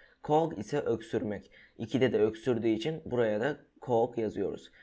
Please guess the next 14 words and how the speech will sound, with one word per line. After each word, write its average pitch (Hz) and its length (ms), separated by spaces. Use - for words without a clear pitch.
Cramp 147 280
ise 139 280
kramp 131 400
girmek, 110 360
bildiğimiz, 110 600
halk 113 260
arasında 104 420
bildiğimiz 104 420
şeydir. 117 460
Yani 117 260
burada 120 240
ayağına 117 440
kramp 117 380
gir-, 92 220